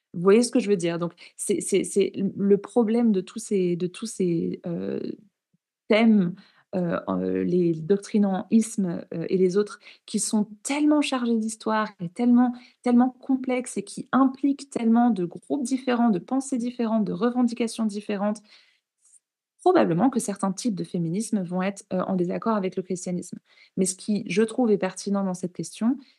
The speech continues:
c'est de voir que le christianisme est radical,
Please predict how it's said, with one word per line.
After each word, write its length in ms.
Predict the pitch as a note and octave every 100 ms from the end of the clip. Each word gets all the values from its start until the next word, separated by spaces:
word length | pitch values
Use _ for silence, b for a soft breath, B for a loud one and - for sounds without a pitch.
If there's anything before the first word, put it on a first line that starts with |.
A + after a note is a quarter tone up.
| B
c'est 120 | G3+
de 80 | F3+
voir 220 | G#3+ A#3+
que 80 | G#3
le 100 | F3+
christianisme 800 | - G3+ - F#3+ G#3 B3+ - F3+ b b _ _ _ -
est 360 | A3+ B3 C4+ - _ -
radical, 760 | F3 G3+ G3+ G3+ G#3+ A3+ C#4